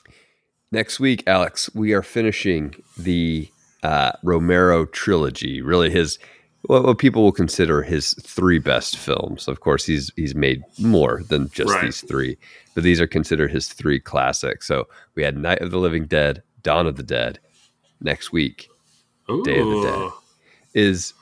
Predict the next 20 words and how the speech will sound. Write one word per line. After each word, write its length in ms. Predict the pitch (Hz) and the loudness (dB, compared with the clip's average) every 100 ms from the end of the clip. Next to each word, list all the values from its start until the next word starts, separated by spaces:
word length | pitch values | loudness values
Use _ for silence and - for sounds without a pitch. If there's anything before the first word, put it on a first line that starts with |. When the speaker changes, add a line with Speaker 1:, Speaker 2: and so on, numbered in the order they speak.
| _ _ _ | _ _ _
Speaker 1:
does, 360 | 113 101 95 - _ _ - | 0 0 -2 -12 _ _ -4
<laughs> 60 | 123 139 - - 120 - 143 135 - | -2 0 -2 -6 -10 -12 -18 -10 -2
um, 440 | 101 92 82 80 - | 2 2 0 -4 -2
in 140 | 110 110 | 0 2
Day 220 | 104 120 | 2 2
of 120 | 113 | 2
the 80 | 98 | 0
Dead, 400 | 80 90 101 107 - | 2 2 2 0 -2
will 100 | 98 | -2
something 600 | - 104 101 101 85 82 | 2 0 2 2 0 2
new 460 | 87 90 98 107 - _ _ | 2 4 2 0 -10 _ _
be 360 | 92 87 82 71 _ - | -2 0 -2 -6 _ -4
bred, 420 | 87 85 98 131 - _ - | 2 4 2 0 -14 _ -2
Alex? 580 | 92 95 104 - - - _ _ _ | 2 2 0 -4 -16 -16 _ _ _
Or 480 | - 90 85 82 80 _ | 0 2 4 2 0 _
will 320 | 95 95 87 85 | -2 2 2 2
we 420 | 92 90 85 76 | 0 2 0 -4
just 360 | - 85 - - - - | -2 -2 -2 -12 -18 -10
tread 420 | - 87 73 67 - _ - | 2 2 2 -2 -16 _ -4
lead 440 | 80 67 64 - | 2 2 2 -6